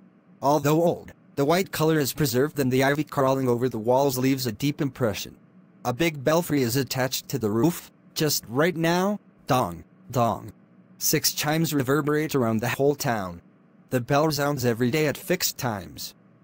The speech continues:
It works as a clock for those who don't possess a high-price magic tool. It basically substitutes a watch. It chimes once at six in the morning. Then, the chime increases once every two hours.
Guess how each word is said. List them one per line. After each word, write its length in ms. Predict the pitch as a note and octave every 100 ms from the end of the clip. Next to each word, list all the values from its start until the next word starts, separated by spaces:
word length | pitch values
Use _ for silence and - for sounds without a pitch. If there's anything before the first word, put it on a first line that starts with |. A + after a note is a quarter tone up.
| _ -
It 120 | A#2+
works 300 | C#3+ B2 -
as 100 | B2
a 60 | B2+
clock 320 | - D3+ -
for 140 | C3
those 260 | A2+ C3 C#3+
who 100 | B2
don't 320 | D3+ F3 -
possess 360 | C3 A#2 B2+ B2+
a 40 |
high-price 480 | A#2+ C3+ D3 C#3+ -
magic 440 | D3 F3 C3+ -
tool. 400 | - B2 F#2+ - - - _ _ -
It 140 | A2
basically 480 | - A#2+ D3 B2+ C#3
substitutes 800 | B2+ B2+ A#2+ - - - G2 -
a 40 |
watch. 460 | A#2 B2 G2 - - - - - - _
It 200 | C3 -
chimes 320 | - C#3 C3+
once 280 | B2 D3+ E3+
at 80 | E3+
six 360 | - E3 F3+ -
in 100 | A#2
the 60 |
morning. 440 | G2+ A2 G#2+ F2 E2+ _ - _ _
Then, 540 | A2 B2 D#3+ F#3 G3 - _ -
the 100 | B2+
chime 320 | - C3+ D3
increases 500 | D#3 - D3+ G#2+ G2
once 300 | A2 C3 B2+
every 240 | B2+ C3+
two 220 | B2+ F3+ E3
hours. 400 | G2 F2 -